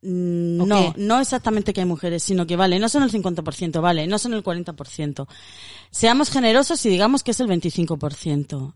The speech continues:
Speaker 1: El veinticinco por ciento de la población ocupa el ochenta por ciento del discurso público.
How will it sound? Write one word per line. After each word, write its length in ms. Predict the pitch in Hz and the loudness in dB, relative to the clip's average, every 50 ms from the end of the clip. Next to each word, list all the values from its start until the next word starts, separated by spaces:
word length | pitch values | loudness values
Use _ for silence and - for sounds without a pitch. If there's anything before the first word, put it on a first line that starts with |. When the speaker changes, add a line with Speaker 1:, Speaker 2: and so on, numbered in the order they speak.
| _ - | _ -4
Speaker 1:
El 140 | 202 208 185 | -2 0 0
veinticinco 500 | 185 185 - 180 - 226 226 - - 185 | 0 0 0 -2 -2 -2 -2 -2 -2 -4
por 140 | 185 165 | -4 -6
ciento 240 | - 233 240 220 233 | -4 -6 -6 -4 -2
de 80 | 190 160 | -2 -2
la 120 | 156 151 | -4 -4
población 600 | - 156 151 156 151 - - 196 208 233 269 320 _ _ _ _ _ _ _ _ _ _ _ _ _ - | -6 -6 -6 -6 -6 -4 -2 -2 -2 -2 -2 -6 _ _ _ _ _ _ _ _ _ _ _ _ _ 2
ocupa 580 | 214 196 185 147 - 247 220 - 277 294 349 403 415 - _ _ _ _ _ _ _ _ _ _ _ _ - | 2 2 4 6 4 4 4 4 2 2 2 0 -4 -8 _ _ _ _ _ _ _ _ _ _ _ _ -2
el 140 | 190 170 170 | 2 2 2
ochenta 380 | 160 - - 226 226 233 226 | 2 4 2 2 4 4 2
por 140 | 190 190 165 | 2 2 0
ciento 360 | - - 233 240 - 285 285 233 | 2 2 2 2 2 2 2 4
del 200 | 208 202 190 165 | 4 2 4 2
discurso 520 | 175 156 - - 233 233 208 - 240 220 | 0 -2 -2 2 2 2 2 4 2 2
público. 560 | 190 269 302 294 277 247 - - 143 120 123 | 4 6 6 6 6 4 2 -2 -6 -8 -8